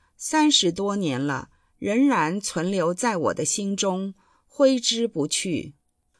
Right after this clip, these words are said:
故事讲的是一个侏儒娶了一个农村姑娘，他的太太非常贤惠，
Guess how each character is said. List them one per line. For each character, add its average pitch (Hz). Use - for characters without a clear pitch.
故 311
事 254
讲 156
的 165
是 226
一 190
个 190
侏 254
儒 175
娶 -
了 143
一 190
个 196
农 160
村 196
姑 196
娘， 139
他 302
的 285
太 277
太 214
非 269
常 165
贤 135
惠， 147